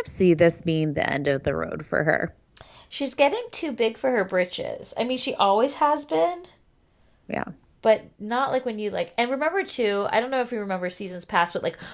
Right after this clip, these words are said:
Speaker 2: when Portia attacked Kenya at the reunion, and Nene was like, "You do not lay your hands on another person."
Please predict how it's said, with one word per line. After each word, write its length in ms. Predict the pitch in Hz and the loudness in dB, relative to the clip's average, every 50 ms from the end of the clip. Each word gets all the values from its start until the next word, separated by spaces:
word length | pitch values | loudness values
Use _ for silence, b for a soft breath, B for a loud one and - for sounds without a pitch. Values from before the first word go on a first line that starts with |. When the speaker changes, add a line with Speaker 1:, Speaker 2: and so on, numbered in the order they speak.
| B B | B B
Speaker 2:
when 160 | B 208 190 | B -6 -6
Portia 380 | - - 214 190 185 185 220 170 | -2 0 2 2 4 4 4 4
attacked 360 | 190 190 214 214 - - - | 4 4 4 2 2 2 -2
Kenya 320 | - - 208 185 185 180 175 | -8 -6 -6 -4 -2 -2 0
at 260 | - - 180 180 - | 2 2 0 0 0
the 100 | 190 180 | -2 -2
reunion, 800 | 180 190 190 185 180 170 160 160 165 170 175 175 190 208 214 - - _ B B B B B B B B B B B _ - | -2 -4 -6 -4 -4 -4 -4 -4 -4 -4 -4 -4 -4 -6 -8 -12 -16 _ B B B B B B B B B B B _ 2
and 460 | 190 196 190 180 180 180 175 165 - - _ _ _ _ _ - | 6 8 8 8 6 6 2 -2 -10 -18 _ _ _ _ _ -8
Nene 260 | 196 196 190 190 190 | -8 -6 -4 -4 -4
was 120 | 180 180 196 | -4 -4 -4
like, 180 | 180 185 - | -6 -4 -2
"You 120 | 226 269 240 | -2 -2 -2
do 120 | 214 202 | -2 -4
not 380 | 185 185 190 190 202 202 - 202 | -2 2 6 6 6 6 6 4
lay 120 | 202 196 | 2 2
your 200 | 190 180 165 160 | 4 2 0 0
hands 360 | 156 170 196 175 175 180 185 185 | 0 -2 -2 -2 -2 -2 0 -2
on 140 | 165 - | -2 -2
another 460 | 143 151 170 180 180 175 170 196 196 196 | -4 -8 -8 -4 -4 -2 0 0 -2 -4
person." 760 | 196 - - 180 147 143 - - - - 71 78 - 196 | -4 -4 -4 -4 -4 -4 -4 -6 -8 -8 -8 -8 -12 -16